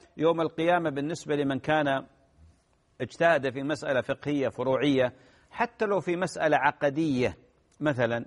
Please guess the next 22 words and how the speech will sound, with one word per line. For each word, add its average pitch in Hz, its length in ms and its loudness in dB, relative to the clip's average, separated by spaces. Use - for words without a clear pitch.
مسألة 139 360 0
عقدية، 123 600 0
لكن 175 520 0
هكذا 170 540 0
أوصله 160 680 2
اجتهاده، 139 640 0
بذل 165 360 4
الوسع 139 520 2
واستعمل 139 1500 0
المدركات 151 800 2
العلمية 139 720 2
وأخطأ، 170 540 0
هذا 143 240 2
لا 151 120 6
يلام 143 500 2
يوم 139 240 2
القيامة 139 440 2
ما 135 160 2
دام 135 280 2
أن 131 240 -2
قصده 123 540 -2
حسن 175 420 0